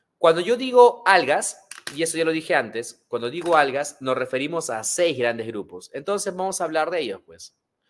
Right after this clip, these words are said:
Vamos a hablar de las algas. Vamos a hablar de esos seis grandes grupos. Pero vamos a hablar en orden, pues. Tampoco vamos a ser,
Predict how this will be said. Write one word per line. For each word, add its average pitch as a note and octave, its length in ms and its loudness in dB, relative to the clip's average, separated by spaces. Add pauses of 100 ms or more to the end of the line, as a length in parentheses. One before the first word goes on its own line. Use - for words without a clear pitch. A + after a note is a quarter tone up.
(280)
Vamos D3 280 -2
a C#3 40 -2
hablar C3+ 240 0
de B2+ 80 -2
las A#2 180 -4
algas. G2+ 540 -8 (680)
Vamos C#3+ 320 -4
a C3 40 -2
hablar C3+ 300 -2
de C3+ 140 -4
esos C3+ 520 -6 (180)
seis E3+ 540 -2
grandes B2 340 -6
grupos. B2 520 -14 (460)
Pero - 160 -12
vamos F3 260 -6
a A3+ 40 0
hablar F#3 240 0
en D3 180 -2
orden, C#3+ 580 2
pues. G#2+ 460 -8 (420)
Tampoco F3 400 -4
vamos E3 300 -4
a C#3+ 60 -8
ser, D#3 400 -6